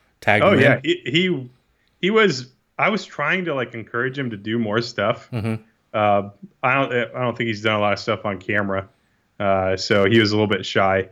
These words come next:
Speaker 2: Uh, but awesome dude, really, really funny guy, um, and talented cook too. And
Speaker 1: I
Speaker 2: I was like, "Come on, dude, I, I'm dying. Like, please just take over
Speaker 1: <laughs>
Speaker 2: this."
Speaker 1: I'm tagging you in.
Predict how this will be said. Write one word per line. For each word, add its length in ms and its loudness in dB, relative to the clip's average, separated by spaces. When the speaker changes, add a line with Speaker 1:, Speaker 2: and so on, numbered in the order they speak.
Speaker 2:
Uh, 160 4
but 180 2
awesome 460 2
dude, 260 2
really, 220 -2
really 200 -2
funny 280 -6
guy, 360 -2
um, 280 -2
and 280 0
talented 400 0
cook 280 0
too. 260 -6
And 140 2
Speaker 1:
I 40 4
Speaker 2:
I 40 2
was 100 0
like, 420 -4
"Come 140 -4
on, 300 0
dude, 180 -6
I, 300 2
I'm 260 -2
dying. 460 0
Like, 180 -8
please 260 -4
just 200 -10
take 260 -2
over 260 4
Speaker 1:
<laughs> 0 -
Speaker 2:
this." 540 -6
Speaker 1:
I'm 140 0
tagging 400 4
you 160 0
in. 340 -2